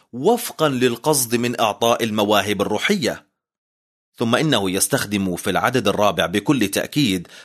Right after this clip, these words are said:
وهو عدد مهم جدًا، يستخدم مرة أخرى صيغة المفرد، وهو يفعل ذلك باضطراد مستمر. وأنا متيقن من أن هذا هو ما دفع مترجمي ترجمة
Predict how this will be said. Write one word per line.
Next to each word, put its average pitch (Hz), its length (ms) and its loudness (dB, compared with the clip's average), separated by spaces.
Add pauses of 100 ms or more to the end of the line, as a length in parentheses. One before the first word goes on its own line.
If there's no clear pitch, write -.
(100)
وهو 95 260 0
عدد 104 340 0
مهم 95 520 -2
جدًا، 107 540 0 (420)
يستخدم 156 640 0 (120)
مرة 214 280 2
أخرى 113 540 0
صيغة 110 500 0
المفرد، 95 580 -2 (720)
وهو 147 360 2
يفعل 104 460 0
ذلك 113 760 0 (300)
باضطراد 113 640 0
مستمر. 113 760 -2 (640)
وأنا 170 300 4
متيقن 175 720 0
من 110 200 -2
أن 123 200 -2
هذا 101 480 0
هو 117 300 2
ما 95 140 0
دفع 98 380 -2
مترجمي 101 680 -4
ترجمة 101 480 -4